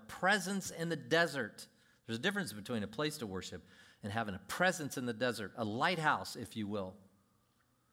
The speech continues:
Don't you want that? I want that so. Now, some of you are new to your walk. Maybe you hadn't even come out of Egypt yet.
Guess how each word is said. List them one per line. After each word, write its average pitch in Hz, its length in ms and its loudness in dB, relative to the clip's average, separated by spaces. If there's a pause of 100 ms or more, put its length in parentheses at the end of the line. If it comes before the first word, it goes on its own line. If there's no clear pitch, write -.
(800)
Don't 120 180 -6
you 120 80 -4
want 113 220 -8
that? 147 220 -16 (880)
I 98 60 -12
want 92 220 -8
that 90 180 -14
so. - 280 -6 (760)
Now, 117 80 -2
some 220 320 2
of 113 160 2
you 147 120 0
are 180 80 2
new 220 260 4
to 202 60 2
your 101 160 4
walk. 90 320 -4
Maybe 170 240 0
you 175 60 0
hadn't 170 200 2
even 151 120 -4
come 147 200 -2
out 139 120 2
of 131 80 0
Egypt 107 340 -4
yet. 82 180 -8